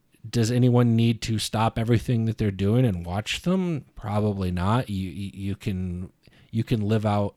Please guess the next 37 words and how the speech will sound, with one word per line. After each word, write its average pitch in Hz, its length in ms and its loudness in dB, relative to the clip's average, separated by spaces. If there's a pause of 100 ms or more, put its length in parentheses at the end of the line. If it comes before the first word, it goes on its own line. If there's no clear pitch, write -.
(120)
all 104 280 -2
of 95 120 -4
your 92 380 -6 (380)
Guardians 110 380 2
of 107 100 -2
the 98 60 -4
Galaxy's 101 640 -4
fantasies 104 840 0
in 98 220 -2
your 95 160 -2
lifetime 101 680 -2
without 101 300 -2
ever 92 160 -4
having 95 360 -4
seen 95 300 -2
them 104 200 0
and 87 300 -4
probably 95 520 -2
be 98 200 -2
okay. 101 400 -4
But 113 200 -4
I 123 160 -2
thought 120 240 -4
they 117 100 -2
were 101 140 -2
fun 110 540 -2
and 101 140 -10
funny 101 440 -6
and 92 120 -8
cute. 104 340 -4
And 90 220 -8 (520)
again, 104 300 -2
they 104 120 2
only 98 200 2
took - 220 -2
a - 40 -4
f-, - 140 -12